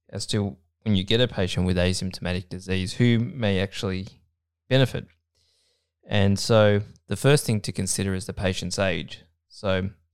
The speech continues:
um, in all these studies, they basically sort of suggested that the younger the patient is,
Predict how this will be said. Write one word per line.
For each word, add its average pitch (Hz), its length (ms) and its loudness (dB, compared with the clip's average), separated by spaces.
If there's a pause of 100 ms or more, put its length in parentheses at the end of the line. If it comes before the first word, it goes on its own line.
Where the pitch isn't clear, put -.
(500)
um, 95 420 2 (420)
in 104 140 -2
all 107 140 6
these 110 180 4
studies, 98 360 0
they 98 120 6
basically 101 640 -2
sort 101 240 -4
of 98 80 -4
suggested 95 460 -4
that 101 200 0
the - 80 -6
younger 104 320 2
the 95 100 -2
patient 92 560 -6 (520)
is, 98 460 -4